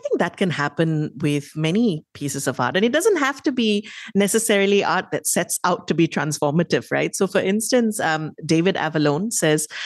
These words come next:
"The cause and effect were separated by over a decade, but I saw King Kong, nineteen thirty-three, when I was a kid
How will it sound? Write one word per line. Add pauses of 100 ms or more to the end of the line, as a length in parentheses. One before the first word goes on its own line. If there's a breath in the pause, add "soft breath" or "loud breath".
(180 loud breath)
"The
cause
and
effect
were
separated
by
over
a
decade,
but
I
saw
King
Kong,
nineteen
thirty-three,
when
I
was
a
kid